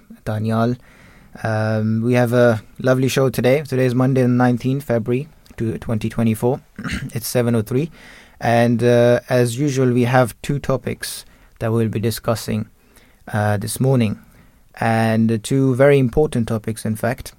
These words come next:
Uh, the first one is, uh, random acts of kindness, and we will be talking about taking care of your aging parents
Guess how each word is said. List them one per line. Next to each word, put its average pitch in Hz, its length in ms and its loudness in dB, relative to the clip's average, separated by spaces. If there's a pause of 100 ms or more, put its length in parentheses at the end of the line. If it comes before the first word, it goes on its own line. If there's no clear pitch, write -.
(260)
Uh, 113 240 0
the 113 120 -2
first 143 360 2
one 117 320 -2 (460)
is, 120 340 0
uh, 117 280 4
random 131 400 2
acts 120 260 -4
of 113 160 -6
kindness, 113 600 -2
and 117 120 -6
we 117 100 0
will 113 80 -2
be 110 120 -2
talking 117 380 -4
about 107 440 -4 (400)
taking 120 380 -2
care 120 260 -2
of 113 220 -4
your 117 240 0
aging 117 320 -2
parents 117 680 -6